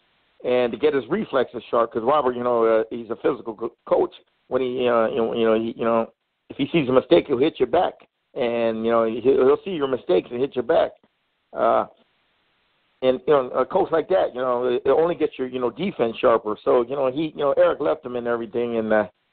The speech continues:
and, uh, you know, he's pretty much calling the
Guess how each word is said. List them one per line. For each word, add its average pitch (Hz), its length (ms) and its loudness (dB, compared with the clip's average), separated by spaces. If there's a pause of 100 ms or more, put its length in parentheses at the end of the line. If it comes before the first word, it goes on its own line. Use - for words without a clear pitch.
(400)
and, 120 360 2
uh, 113 260 2
you 151 80 -4
know, 143 840 -4
he's 135 180 -14 (100)
pretty 170 160 4
much 147 240 2
calling 147 280 0
the 120 100 -4